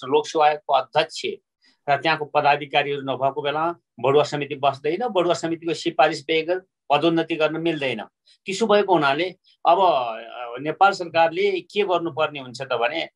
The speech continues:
त्यो मुख्य सचिवलाई थाहा छ को को व्यक्तिहरूको कार्य सम्पादनको स्तर, अ,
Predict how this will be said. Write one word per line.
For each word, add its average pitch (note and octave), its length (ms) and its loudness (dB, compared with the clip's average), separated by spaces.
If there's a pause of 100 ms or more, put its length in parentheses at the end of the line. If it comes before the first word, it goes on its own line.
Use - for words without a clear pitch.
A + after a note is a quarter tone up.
(540)
त्यो G3 480 6 (320)
मुख्य D3 300 -2
सचिवलाई A3 440 0
थाहा D#3 340 2
छ E3 120 -2
को F3+ 240 0
को E3+ 260 -6
व्यक्तिहरूको D#3 640 -4
कार्य D3 260 2
सम्पादनको C#3 640 -2
स्तर, C3+ 280 -6
अ, A2+ 380 -4